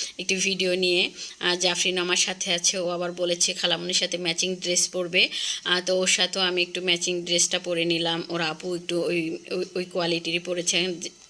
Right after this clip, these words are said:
তারপরে দেখি যে নানু ওরকমই ওর সাথে সাথে ম্যাচিং করা একটু পরে নিয়েছে, ওর ভাইয়া পরেছে। তো যাই হোক, সবাইকে অনেক সুন্দর লাগছে।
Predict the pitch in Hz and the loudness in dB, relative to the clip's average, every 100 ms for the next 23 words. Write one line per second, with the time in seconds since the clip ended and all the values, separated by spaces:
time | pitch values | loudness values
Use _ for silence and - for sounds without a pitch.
0 | - 190 190 202 233 214 202 233 202 202 | -4 0 2 2 0 2 2 0 0 0
1 | 180 185 208 208 180 190 185 185 - - | 2 0 -2 -2 -2 -2 0 0 -2 -4
2 | - 190 196 208 196 220 214 208 196 170 | -4 0 2 2 2 2 2 0 0 0
3 | 180 190 185 180 180 190 185 175 175 185 | 0 0 2 2 0 -6 -4 -2 0 0
4 | 190 247 320 - - - - 180 185 175 | 2 2 2 0 -10 -10 -6 -4 2 2
5 | 185 190 190 185 196 226 285 - 226 247 | 2 0 -2 0 0 0 0 4 2 2
6 | 240 - 208 190 185 190 180 185 254 247 | -2 0 0 0 0 0 0 0 -2 -4
7 | 247 226 185 185 - 320 | -4 -2 -2 0 2 2